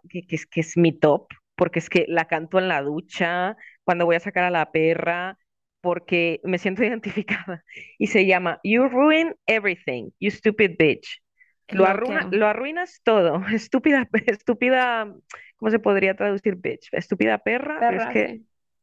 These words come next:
Speaker 1: Sí, pero es que bitch en inglés tiene ya un significado más de slang que de, de insulto, ¿no?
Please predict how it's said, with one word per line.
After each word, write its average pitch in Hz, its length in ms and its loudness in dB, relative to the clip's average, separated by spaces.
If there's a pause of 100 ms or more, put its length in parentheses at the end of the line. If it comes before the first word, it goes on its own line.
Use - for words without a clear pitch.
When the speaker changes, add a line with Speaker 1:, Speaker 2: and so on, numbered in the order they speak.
(500)
Speaker 1:
Sí, - 420 2
pero 208 160 2
es 190 100 -6
que 226 320 0
bitch 226 480 -8
en 220 120 -2
inglés 196 400 -4
tiene 226 200 0
ya 214 120 -2
un 214 80 -4
significado 208 680 -2
más 190 340 -2
de 180 140 2
slang 175 480 -4
que 180 160 -6
de, 139 440 -8
de 135 160 -4
insulto, - 640 2
¿no? - 240 -6